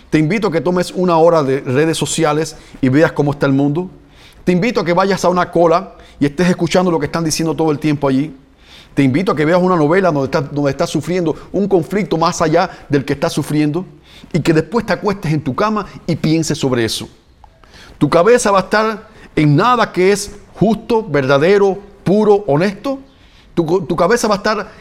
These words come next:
alrededor de todos los conflictos y vas a, vas a ver las circunstancias que el mundo está viviendo y eso te va a deprimir. Eso te va a afectar psicológicamente,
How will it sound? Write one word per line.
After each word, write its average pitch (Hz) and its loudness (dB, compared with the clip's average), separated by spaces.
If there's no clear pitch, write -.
alrededor 165 0
de 175 2
todos 254 2
los 214 0
conflictos 185 -2
y 165 4
vas 208 0
a, 175 -6
vas 190 0
a 196 0
ver 202 0
las 185 0
circunstancias 156 -4
que 156 0
el 151 2
mundo 175 2
está 170 -2
viviendo 139 0
y 135 0
eso 156 -2
te 127 -2
va 127 2
a 135 2
deprimir. 120 -4
Eso 196 4
te 147 0
va 160 4
a 170 -2
afectar 139 -2
psicológicamente, 151 -2